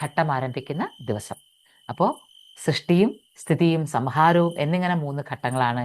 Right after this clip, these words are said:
എങ്കിൽ, നമ്മള് നമ്മളിൽ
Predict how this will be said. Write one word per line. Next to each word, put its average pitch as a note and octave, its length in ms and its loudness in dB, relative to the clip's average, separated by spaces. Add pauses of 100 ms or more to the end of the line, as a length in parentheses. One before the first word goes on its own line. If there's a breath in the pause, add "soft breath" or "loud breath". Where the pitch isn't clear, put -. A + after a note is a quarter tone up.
എങ്കിൽ, A2+ 280 0 (560 loud breath)
നമ്മള് C#3 280 4 (1800 loud breath)
നമ്മളിൽ D3+ 360 4